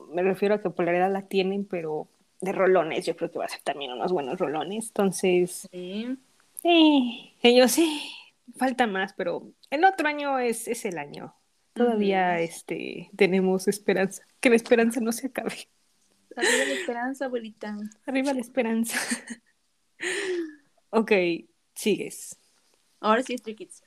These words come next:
Speaker 2: ya es el último. <laughs> Bueno, para mí es el último. Ahora sí. Este, <laughs> um... Eh, me gustó. Fíjate que la última canción que sacaron, eh, Case,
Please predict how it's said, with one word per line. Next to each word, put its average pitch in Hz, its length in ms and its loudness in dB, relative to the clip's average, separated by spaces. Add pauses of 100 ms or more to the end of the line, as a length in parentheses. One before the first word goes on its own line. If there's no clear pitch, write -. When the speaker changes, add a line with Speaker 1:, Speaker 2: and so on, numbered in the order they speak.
(120)
Speaker 2:
ya 196 120 0
es 214 100 -2
el 214 100 -4
último. - 320 -12
<laughs> - 960 -2
Bueno, 208 240 -2
para - 260 4
mí 202 80 -6
es 214 100 -8
el 208 100 -8
último. - 260 -14 (680)
Ahora 339 180 -2
sí. - 240 -14 (400)
Este, 214 540 -4 (500)
<laughs> - 1300 -10
um... 208 720 -4 (640)
Eh, 185 840 -8 (380)
me 233 180 0
gustó. 220 560 -6
Fíjate 294 360 -6
que 175 280 -10 (200)
la 190 220 -2
última 202 280 -8
canción - 280 -10
que 220 100 -14
sacaron, 214 360 -14 (220)
eh, 180 340 -12
Case, 208 280 -10